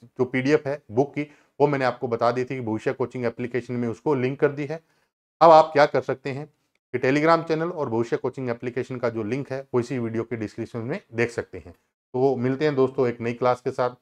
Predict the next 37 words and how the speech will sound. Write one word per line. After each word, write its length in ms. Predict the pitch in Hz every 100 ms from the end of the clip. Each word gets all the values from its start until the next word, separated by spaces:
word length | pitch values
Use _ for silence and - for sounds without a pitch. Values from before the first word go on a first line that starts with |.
| _ _ 113
आज 100 | 117
थोड़ा 180 | 127 127
सा 320 | 117 123 113 98 _ _ _ _ _ _ _ _ _ _ _ -
तबीयत 340 | 107 131 131 _ _ _ _ _ _ -
गड़बड़ 240 | 107 123 123
है, 180 | 135 - _ _ _ _
इस 140 | 107 123
वजह 240 | 110 113
से 300 | - 123 120 _ _ _ _ _
आपको 200 | 101 -
क्लास 300 | 117 117 120
कैसे 300 | - 110 -
लगी 240 | 123 120 127
होगी, 320 | 123 110 131 -
लेकिन 200 | 113 113
मेरा 240 | 117 117 117
था 180 | 120 120
कि 300 | 123 113 107
फ्लो 220 | 120 120
नहीं 160 | 127
टूटना 340 | 131 117 - 110
चाहिए, 240 | - 117
रेगुलर 340 | 107 104 110 -
होना 140 | 117 113
चाहिए 240 | - 101
आपके 240 | 98 -
लिए, 160 | 104 113
तो 440 | 117 _ _ -
मैं 80 | 110
आपके 200 | 104 -
लिए 100 | 107
क्लास 300 | 107 104 - 98
जरूर 260 | 101 98
लेकर 260 | 95 - 92
आया 140 | 87
हूँ 100 | 85
दोस्तों। 280 | 82 80